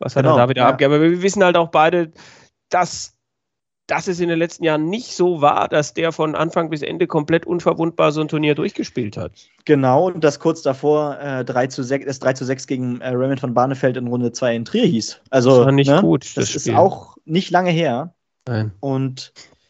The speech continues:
Speaker 2: was, wa-, was, wer würde denn das Ding gewinnen, wenn, äh,
Speaker 1: <laughs>
Speaker 2: in deinen Augen dann Rock wirklich, ähm,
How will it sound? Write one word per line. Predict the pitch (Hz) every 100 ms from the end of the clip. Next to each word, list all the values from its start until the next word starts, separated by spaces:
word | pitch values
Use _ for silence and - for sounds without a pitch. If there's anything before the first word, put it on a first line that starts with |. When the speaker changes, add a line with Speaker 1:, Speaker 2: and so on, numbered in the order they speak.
| _ _ _ _ -
Speaker 2:
was, | 175 147 151
wa-, | -
was, | 165 214 -
wer | - 151 143 208
würde | 220 175
denn | 180
das | 175 170
Ding | 175 170
gewinnen, | 135 151 165 156 120
wenn, | 135 147 151 151
äh, | - 131 131 131
Speaker 1:
<laughs> | 127 -
Speaker 2:
in | 135 151
deinen | 127 131 160
Augen | 143 147 151 143
dann | 135
Rock | 127 127 - _ 143
wirklich, | 160 - 175 170 - -
ähm, | 139 139 139 139